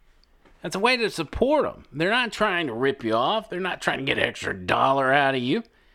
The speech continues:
They're just trying to find reasonable ways to stay afloat while we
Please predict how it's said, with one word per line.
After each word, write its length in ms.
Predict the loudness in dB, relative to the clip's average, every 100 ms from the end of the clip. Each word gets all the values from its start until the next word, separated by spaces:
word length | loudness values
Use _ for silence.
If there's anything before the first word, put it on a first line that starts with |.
| _ _ _ _ _ _ _ -2
They're 180 | 0 0
just 220 | -4 0
trying 300 | 0 0 -2
to 40 |
find 400 | -2 -2 -2 -4
reasonable 560 | -2 -2 -4 0 0 2
ways 520 | 0 2 0 -2 -6 _ _
to 80 | -14
stay 320 | -6 0 0
afloat 580 | 0 0 0 2 -2 -8 _ _ _ _ _ -2
while 320 | 0 0 -2
we 340 | -2 -4 -6